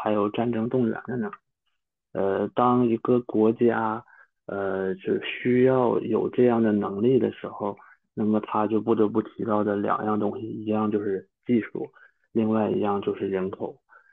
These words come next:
那么人口的话，对于一个国家的重要性是非常高的。但是我们会发现，不同国家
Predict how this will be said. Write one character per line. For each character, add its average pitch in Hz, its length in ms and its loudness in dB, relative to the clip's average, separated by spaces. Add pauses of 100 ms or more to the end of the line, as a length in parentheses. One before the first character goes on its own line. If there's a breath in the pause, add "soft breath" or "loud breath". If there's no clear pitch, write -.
(120 soft breath)
那 107 120 0
么 104 180 6
人 101 300 4
口 107 280 2
的 98 140 0
话， 104 160 0
对 104 180 2
于 101 280 2
一 98 60 -2
个 104 140 0
国 101 300 2
家 107 400 2
的 104 300 -6
重 113 240 2
要 95 220 -2
性 113 360 -4
是 - 320 -8
非 107 140 0
常 104 200 -4
高 101 320 -2
的。 - 80 -12 (500 soft breath)
但 120 180 2
是 123 140 4
我 110 100 6
们 110 100 0
会 120 140 0
发 117 220 0
现， 120 340 2
不 - 120 2
同 117 280 2
国 113 180 6
家 113 240 4